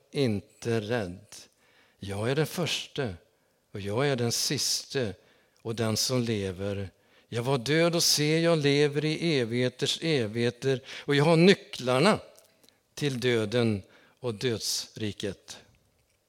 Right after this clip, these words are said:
Jag tror att Jesus vill lägga sin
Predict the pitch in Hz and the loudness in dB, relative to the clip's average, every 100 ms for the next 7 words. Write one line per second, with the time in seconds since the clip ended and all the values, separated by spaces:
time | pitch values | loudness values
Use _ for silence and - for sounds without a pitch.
0 | _ _ _ _ _ _ _ _ - _ | _ _ _ _ _ _ _ _ -20 _
1 | - - - _ _ _ _ _ _ _ | -20 -20 -20 _ _ _ _ _ _ _
2 | _ _ _ _ _ _ _ _ - - | _ _ _ _ _ _ _ _ -12 -4
3 | 160 127 120 - - 135 135 101 117 101 | 2 2 0 -4 -10 -2 0 0 -2 -4
4 | - 113 110 107 - _ - 120 117 95 | -2 -2 -2 -6 -12 _ -8 -2 -2 -2
5 | 110 95 110 - _ - - 117 104 101 | -2 -2 -6 -14 _ -8 -4 -2 -2 -2
6 | 95 | -6